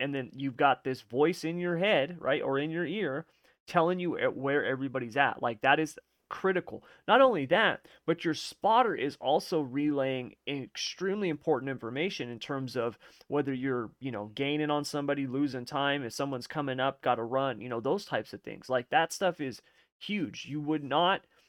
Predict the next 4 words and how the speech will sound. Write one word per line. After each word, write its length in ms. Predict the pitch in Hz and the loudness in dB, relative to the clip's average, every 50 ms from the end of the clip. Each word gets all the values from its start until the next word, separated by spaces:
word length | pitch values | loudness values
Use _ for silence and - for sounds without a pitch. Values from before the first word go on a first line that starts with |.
| _ _ 151 | _ _ -6
be 180 | 143 175 175 - | -4 -2 -2 -2
able 580 | - 127 156 165 151 - 135 127 123 107 - - _ _ _ _ _ _ _ _ | 0 2 2 2 2 2 0 0 0 -2 -4 -10 _ _ _ _ _ _ _ _
to 560 | - - - 160 156 147 139 131 127 123 113 - _ _ _ _ _ | -14 -8 -4 -2 0 0 0 0 -2 -4 -6 -10 _ _ _ _ _
run 640 | - 120 113 113 135 139 143 151 156 160 160 170 170 | -18 -16 -6 -2 0 2 2 2 0 0 -4 -6 -8